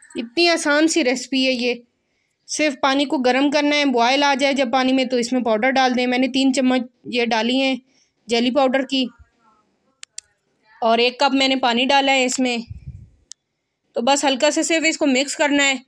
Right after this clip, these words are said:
कोई गाढ़ा वगैरह नहीं करना, ज़्यादा इसको पकाना नहीं है। तो ये तैयार हो गया, इसको नीचे उतार देंगे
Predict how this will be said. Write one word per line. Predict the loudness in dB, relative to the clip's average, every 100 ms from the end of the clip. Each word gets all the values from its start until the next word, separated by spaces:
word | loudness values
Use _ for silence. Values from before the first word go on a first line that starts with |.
| _ _ _ _ -2
कोई | 0 2
गाढ़ा | 2 2 2
वगैरह | 2 2 2
नहीं | 0
करना, | 0 0 0
ज़्यादा | 0 0
इसको | -2 -4
पकाना | -6 -4 -2 -2
नहीं | -2 -2
है। | -4 -4
तो | -2 -2
ये | 0 -2 -2
तैयार | 0 2 2
हो | 2
गया, | 2 0
इसको | 0 0
नीचे | 0 0
उतार | 0 0 0
देंगे | 0 0 0 -4